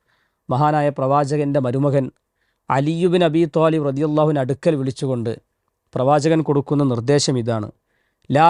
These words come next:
തദഅന്ന ഖബറൻ മുശ്രിഫൻ ഇല്ലാ സവ്വൈതഹു", പൊന്തി നിൽക്കുന്ന ഒരു ഖബറും,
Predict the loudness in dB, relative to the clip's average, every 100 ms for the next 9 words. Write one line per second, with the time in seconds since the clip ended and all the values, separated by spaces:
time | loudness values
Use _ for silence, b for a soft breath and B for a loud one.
0 | 2 -2 0 2 2 2 0 0 2 2
1 | 0 -2 -2 -2 -2 -4 -4 -4 -4 -4
2 | -6 -6 -8 -6 -8 -8 -12 _ _ _
3 | _ 0 0 2 2 2 2 0 2 0
4 | -2 -4 -6